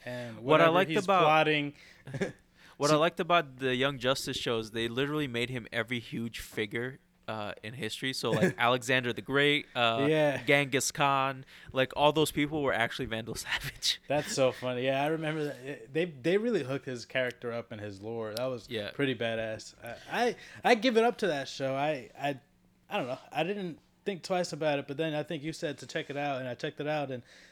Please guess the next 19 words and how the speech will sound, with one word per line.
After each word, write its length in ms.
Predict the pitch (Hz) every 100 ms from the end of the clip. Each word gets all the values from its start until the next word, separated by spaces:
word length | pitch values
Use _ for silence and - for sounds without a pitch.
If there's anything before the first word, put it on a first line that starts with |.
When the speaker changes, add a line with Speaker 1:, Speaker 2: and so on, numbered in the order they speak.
| _
Speaker 1:
it 100 | 131
actually 260 | 151 165 175
had 120 | 165
a 40 |
lot 180 | 151 160
of 140 | 135 107
depth 360 | 147 160 -
and, 220 | 135 120
like, 340 | 117 113 110 - _ _ _ _ _ _ _ _
uh, 440 | 120 120 113 104 95 92
the 80 | 120
Speaker 2:
Oh, 100 | 135
yeah, 120 | 139
Speaker 1:
story, 40 |
Speaker 2:
no, 160 | 123 180
Speaker 1:
the, 100 | 170
Speaker 2:
it's 100 | 147
Speaker 1:
the 160 | -
Speaker 2:
fantastic. 80 | 151